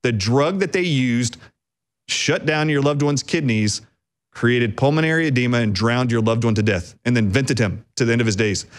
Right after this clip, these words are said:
And they're using in a lot of hospitals a drug used to euthanize people.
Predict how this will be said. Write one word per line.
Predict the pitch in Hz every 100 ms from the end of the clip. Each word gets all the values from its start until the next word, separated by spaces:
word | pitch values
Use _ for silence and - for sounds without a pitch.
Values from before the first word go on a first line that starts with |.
| - -
And | 147
they're | 151
using | 139 165 190 208
in | 165
a | 156
lot | 151
of | 135
hospitals | 151 151 147 123 104
a | 123
drug | 117 113 143 160
used | 151 147 -
to |
euthanize | 123 165 165 143 123 107
people. | 143 101